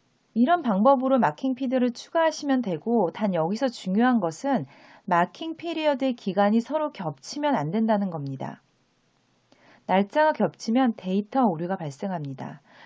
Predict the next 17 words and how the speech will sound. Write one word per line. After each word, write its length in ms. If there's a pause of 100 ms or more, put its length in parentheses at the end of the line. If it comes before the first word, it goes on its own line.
(120)
그래서 420 (220)
단 300
하루라도 680
겹치지 580
않도록 580 (300)
날짜를 720 (160)
확인하시고 880
설정해 440
주시기 340
바랍니다. 640 (1600)
세이브를 640
클릭해 340
보도록 380
하겠습니다. 640 (4000)
자, 120
이렇게 440
되면은 760